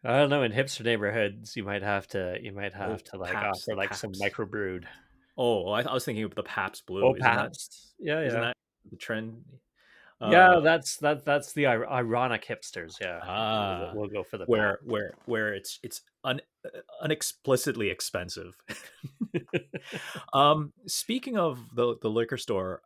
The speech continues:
Speaker 2: uh, The Rock's Tequila is now available in the L C B O.
Speaker 1: Oh, really?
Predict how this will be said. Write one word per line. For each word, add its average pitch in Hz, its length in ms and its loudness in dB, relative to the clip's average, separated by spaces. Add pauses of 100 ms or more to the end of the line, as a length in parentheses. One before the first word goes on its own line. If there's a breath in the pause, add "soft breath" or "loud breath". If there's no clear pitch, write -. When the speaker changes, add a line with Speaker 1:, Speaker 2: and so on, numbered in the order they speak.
Speaker 2:
uh, 104 520 2
The 110 140 2
Rock's 120 580 2
Tequila 151 840 -2
is 101 220 -8
now 131 320 -2
available 156 500 2
in 90 100 -6
the 98 60 -2
L 104 100 0
C 123 180 -6
B 120 180 -2
O. 160 260 -4 (360)
Speaker 1:
Oh, - 80 -4
really? 247 340 -2